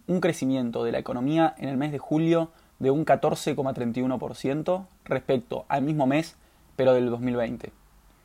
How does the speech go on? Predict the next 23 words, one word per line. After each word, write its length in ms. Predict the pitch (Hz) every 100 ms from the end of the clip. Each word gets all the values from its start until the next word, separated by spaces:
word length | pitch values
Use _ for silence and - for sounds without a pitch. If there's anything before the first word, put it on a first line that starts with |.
| _ - -
Y 100 | 135
gracias 320 | 160 - 156
a 20 |
este 120 | 156 151
dato, 380 | 175 139 135 - - - -
es 160 | - -
el 100 | 131
primer 260 | 139 156
mes 300 | 151 160 185
con 160 | - 135
la 60 | 123
economía 560 | 127 127 156 170 -
por 120 | 131
encima 560 | 127 123 - 175 190 190
de 120 | 135
los 100 | 127
niveles 320 | 120 127 139 135
previos 460 | 139 156 180 170
al 160 | - 127
inicio 320 | 123 131 135
de 60 | 120
la 100 | 113
pandemia. 460 | 110 107 104 98